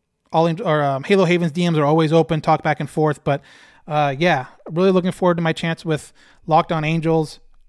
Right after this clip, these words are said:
Great, great podcast with a lot of well-defined, um, segments, and just they ha-, they know what they're doing. They know what they're doing.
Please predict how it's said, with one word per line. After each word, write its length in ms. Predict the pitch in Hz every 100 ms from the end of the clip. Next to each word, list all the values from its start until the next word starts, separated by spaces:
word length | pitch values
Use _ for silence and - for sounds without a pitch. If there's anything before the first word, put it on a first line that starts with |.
| _ - -
Great, 380 | - 185 185 202
great 400 | 175 175 165 190 - - - - _ _ _ -
podcast 500 | - 160 156 165 156
with 80 | 147
a 80 | 147
lot 200 | 151 156
of 100 | 147 _ _ _ -
well-defined, 1120 | 160 151 156 156 151 - 160 156 151 151 147 _ _ _ _ _ -
um, 540 | 156 139 135 131 127 123 _ _ _ _
segments, 500 | - 190 175 180 170
and 100 | 160
just 180 | 165 -
they 80 | 185
ha-, 160 | -
they 100 | 214
know 120 | 202
what 120 | 262 294
they're 100 | 170
doing. 280 | 165 127 120 - - -
They 80 | 160
know 160 | 170
what 120 | 196 208
they're 100 | 185
doing. 380 | 175 180 175